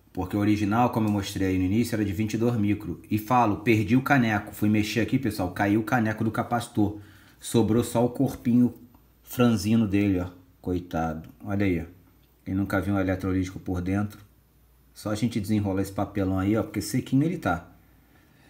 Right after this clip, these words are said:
Beleza. Mas realizei. Então, eu não recomendaria a gente trabalhar com a capacitância inferior à original.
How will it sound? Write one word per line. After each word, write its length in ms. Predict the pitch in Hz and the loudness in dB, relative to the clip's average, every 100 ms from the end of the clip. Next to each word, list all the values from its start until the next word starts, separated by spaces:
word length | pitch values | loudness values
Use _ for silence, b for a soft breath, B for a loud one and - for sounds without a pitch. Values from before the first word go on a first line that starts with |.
| b b _ _ - _ | b b _ _ -20 _
Beleza. 580 | 143 160 143 113 87 85 - - _ _ _ B B B - | 6 8 8 6 2 -6 -10 -20 _ _ _ B B B 6
Mas 180 | 147 | 10
realizei. 640 | 160 165 170 156 151 156 - | 10 10 8 8 8 6 2
Então, 420 | 175 170 196 202 180 | 4 8 10 10 8
eu 200 | 170 175 | 8 8
não 120 | 196 | 10
recomendaria 1040 | 208 214 220 220 220 190 196 156 85 - - - _ _ _ _ _ _ - - | 10 8 6 8 6 6 8 6 4 -2 -18 -20 _ _ _ _ _ _ -6 2
a 80 | |
gente 180 | 117 143 | 4 6
trabalhar 360 | 147 143 143 147 | 6 6 6 6
com 120 | 156 | 6
a 140 | 160 160 - - | 6 4 -6 0
capacitância 680 | - 139 156 - 165 165 180 | 2 4 4 4 2 2 0
inferior 400 | 170 175 151 151 | 2 4 6 8
à 80 | 156 | 8
original. 580 | 160 165 175 110 - | 6 6 4 4 2